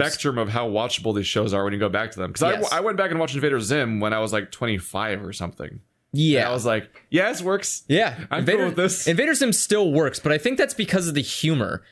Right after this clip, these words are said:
Speaker 2: Like, the humor
Speaker 1: Yeah.
Speaker 2: itself is not re-, is not trying to, uh, it's not trying to devolve itself to being, like,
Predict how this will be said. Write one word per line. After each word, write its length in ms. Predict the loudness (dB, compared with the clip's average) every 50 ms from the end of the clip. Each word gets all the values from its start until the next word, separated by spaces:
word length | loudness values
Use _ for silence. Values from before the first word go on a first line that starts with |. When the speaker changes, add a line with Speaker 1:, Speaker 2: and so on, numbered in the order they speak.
| _ 0
Speaker 2:
Like, 160 | 0 0 2
the 80 | 2 0
humor 360 | 0 0 0 0 2 2 2
Speaker 1:
Yeah. 40 | 0
Speaker 2:
itself 400 | 0 2 2 2 2 0 0 0
is 160 | 0 2 2
not 260 | 2 2 0 0 -2 -2 0
re-, 140 | 0 0 2 2
is 180 | 2 2 2 0
not 320 | 0 -2 -2 -6 -10 -10
trying 340 | -6 -4 -2 -2 0 -2 -2
to, 500 | -2 0 2 2 2 4 4 4 4 4 2
uh, 240 | 2 2 2 2 2
it's 120 | 2 0
not 100 | 0 0
trying 140 | 0 0 0
to 80 | 0 -2
devolve 480 | -2 -2 -2 0 2 2 0 0 0
itself 420 | -2 -2 0 0 0 0 -2 -4 -6
to 120 | -4 -2
being, 240 | -2 0 0 0 0
like, 180 | 0 0 0